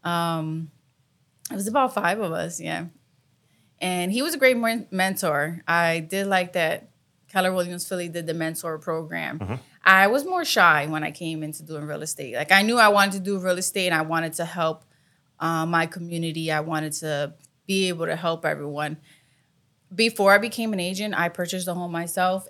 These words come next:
Speaker 1: and I
Speaker 2: See, that
Speaker 1: realized,
Speaker 2: helps.
Speaker 1: yeah, and I
Speaker 2: Right.
Speaker 1: realized how hard the process was.
Speaker 2: Right, sure.
Speaker 1: And how uncomfortable it makes you feel to have to ask someone for help.
Speaker 2: Sure.
Speaker 1: So I wanted to be that person that people felt comfortable with coming to me and ask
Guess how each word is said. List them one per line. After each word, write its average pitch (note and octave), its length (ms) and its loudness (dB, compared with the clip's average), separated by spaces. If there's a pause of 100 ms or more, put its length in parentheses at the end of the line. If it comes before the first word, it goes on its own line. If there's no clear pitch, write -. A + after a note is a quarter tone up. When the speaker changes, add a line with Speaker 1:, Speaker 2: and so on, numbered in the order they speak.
(120)
Speaker 1:
and E3 640 -4
I E3+ 140 4
Speaker 2:
See, F3 100 0
that F3+ 160 4
Speaker 1:
realized, F3+ 220 6
Speaker 2:
helps. - 380 -4 (200)
Speaker 1:
yeah, E3+ 380 0
and F#3 120 -2
I G3+ 120 2
Speaker 2:
Right. F#3+ 100 0
Speaker 1:
realized A3 460 2
how F#3 240 0
hard F3 420 -2
the D#3 60 -10
process D#3 600 -6
was. - 200 -6
Speaker 2:
Right, F2 140 -4 (180)
sure. - 320 -10 (180)
Speaker 1:
And F3+ 540 0
how G3 260 6
uncomfortable F#3+ 560 -2
it F3+ 60 -4
makes F3 260 -6
you E3 80 -12
feel F#3+ 400 -6
to F3 120 -12
have E3 200 -8
to - 120 -10
ask D#3+ 260 -8
someone D3 420 -16
for - 160 -10
help. C#3+ 340 -8 (220)
Speaker 2:
Sure. C#3 220 -8 (580)
Speaker 1:
So - 160 2
I G3+ 160 10
wanted G#3 220 6
to G#3 80 -2
be G3+ 120 0
that F#3 200 4
person F3+ 240 2
that D#3+ 160 -2
people F3 240 -8
felt E3+ 240 0
comfortable F3 460 -2
with D3+ 280 -4
coming E3 580 -6 (100)
to G3+ 80 -4
me F3+ 340 -4
and - 100 -8
ask D#3 300 -4